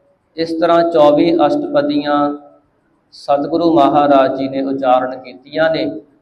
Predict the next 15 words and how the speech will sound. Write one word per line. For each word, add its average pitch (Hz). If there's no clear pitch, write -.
ਚੌਵੀਵੀਂ 170
ਅਸ਼ਟਪਦੀ 147
ਅੰਦਰ 143
ਕਿ 160
"ਹੇ 151
ਭਾਈ, 143
ਪੂਰੇ 160
ਸਤਿਗੁਰਾਂ 147
ਦਾ 147
ਉਪਦੇਸ਼ 143
ਸੁਣਨਾ 127
ਕਰ। 123
ਆਪਣੇ 151
ਹਿਰਦੇ 143
ਵਿੱਚ 160